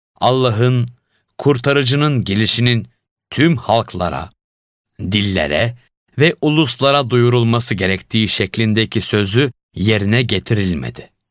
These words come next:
William Miller'la çalışma arkadaşlarına uyarıyı Amerika'da vaaz etme görevi verilmişti. Bu ülke Büyük Advent Hareketi'nin merkezi oldu. Birinci meleğin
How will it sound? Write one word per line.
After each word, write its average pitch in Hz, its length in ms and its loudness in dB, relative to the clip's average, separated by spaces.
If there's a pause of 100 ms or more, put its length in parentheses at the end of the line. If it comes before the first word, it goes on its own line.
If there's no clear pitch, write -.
(580)
William 165 480 2
Miller'la 123 580 2
çalışma 117 540 0
arkadaşlarına 110 840 0
uyarıyı 107 580 0 (320)
Amerika'da 113 720 2 (140)
vaaz 160 460 2
etme 135 320 0
görevi 104 500 0
verilmişti. 92 720 -2 (540)
Bu 117 320 4
ülke 107 540 0
Büyük 120 480 2 (100)
Advent 117 460 0
Hareketi'nin 107 580 0
merkezi 95 560 0
oldu. 65 380 -8 (640)
Birinci 123 540 0
meleğin 101 500 -2